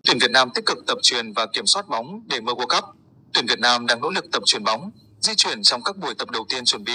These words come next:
cho vòng loại World Cup hai nghìn không trăm hai mươi sáu. Các bài tập chia nhóm chuyển bóng, di chuyển, đưa bóng và phối hợp nhóm trong không gian hẹp, đó là triết lý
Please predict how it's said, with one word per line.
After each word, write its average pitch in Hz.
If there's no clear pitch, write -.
cho 131
vòng 113
loại 117
World 120
Cup 202
hai -
nghìn 143
không -
trăm 120
hai 123
mươi 120
sáu. 123
Các 226
bài 185
tập -
chia 127
nhóm 117
chuyển -
bóng, 110
di 190
chuyển, 117
đưa 165
bóng 123
và 175
phối 131
hợp 170
nhóm 110
trong -
không 123
gian 120
hẹp, 120
đó 127
là 160
triết -
lý 120